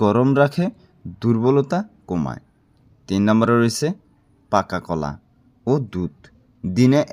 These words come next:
একবার পাকা কলা খেয়ে তারপর এক গ্লাস গরম দুধ খান। এটা দেহে জনশক্তি বাড়াতে সাহায্য করে।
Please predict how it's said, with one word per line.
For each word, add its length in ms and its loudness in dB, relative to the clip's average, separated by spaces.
একবার 320 2
পাকা 300 0
কলা 260 0
খেয়ে 300 -2
তারপর 300 2
এক 140 0
গ্লাস 280 2
গরম 240 0
দুধ 160 -4
খান। 160 -8
এটা 200 0
দেহে 260 4
জনশক্তি 600 -2
বাড়াতে 300 -2
সাহায্য 500 -4
করে। 240 -6